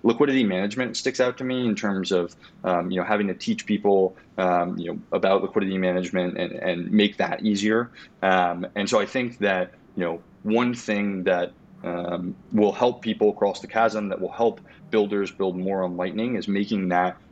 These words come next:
liquidity management node operations experience as smooth, as easy as possible, so that they can just focus on reaching those end users. They can focus on,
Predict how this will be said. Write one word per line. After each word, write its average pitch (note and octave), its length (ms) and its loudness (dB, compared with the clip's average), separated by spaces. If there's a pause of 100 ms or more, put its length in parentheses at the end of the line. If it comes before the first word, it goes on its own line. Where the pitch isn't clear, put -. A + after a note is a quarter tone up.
liquidity G#2 360 2
management F#2+ 600 0
node G#2 200 6
operations F#2+ 640 0
experience B2 800 -4 (220)
as G2+ 180 0
smooth, A2+ 500 0 (120)
as F#2 180 -2
easy G2 260 0
as F2 120 0
possible, C3 580 -2 (220)
so B2 100 2
that G#2+ 160 2
they A#2+ 160 2
can A#2+ 160 0
just G#2 240 -2
focus G#2 320 2
on F#2 320 -2 (180)
reaching A2 440 0
those F#2 200 2
end F2 200 -6
users. - 480 -12
They G#2+ 100 4
can A2 160 0
focus G#2+ 340 2
on, F2+ 280 -2